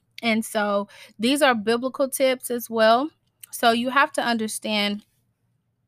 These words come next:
that life are moments, like I was saying, life is, life are built in moments, and how you choose to answer in those moments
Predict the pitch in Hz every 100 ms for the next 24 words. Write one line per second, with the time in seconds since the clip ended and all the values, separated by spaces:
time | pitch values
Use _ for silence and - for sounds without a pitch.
0 | _ - 233 214 202 202 - - - -
1 | 202 226 - 339 247 202 196 208 214 202
2 | 214 220 196 185 185 190 208 254 - -
3 | 214 226 247 - _ _ _ - 208 196
4 | 208 214 - - 190 190 180 180 - -
5 | - 202 185 185 - - 202 208 208 -
6 | - 247 247 240 - - 214 - 208 220
7 | 226 233 220 220 214 196 190 202 202 214
8 | 247 240 185 175